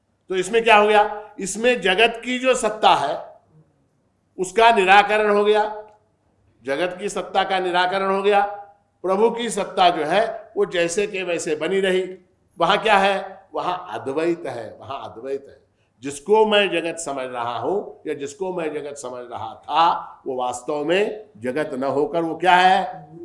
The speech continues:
वो प्रभु ही है, वो परमात्मा ही है, वो ईश्वर है, वो ब्रह्म है, ऐसा मानना। तो ये तीन शॉर्टकट के अंदर ये तीसरा वाला जो शॉर्टकट है,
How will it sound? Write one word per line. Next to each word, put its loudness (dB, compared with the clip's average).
वो -2
प्रभु -10
ही -8
है, -4
वो -8
परमात्मा -8
ही -6
है, -6
वो -12
ईश्वर -12
है, -8
वो -6
ब्रह्म -4
है, 0
ऐसा -4
मानना। -8
तो 2
ये 6
तीन -2
शॉर्टकट -2
के -6
अंदर -4
ये -2
तीसरा 0
वाला 6
जो 4
शॉर्टकट -4
है, -20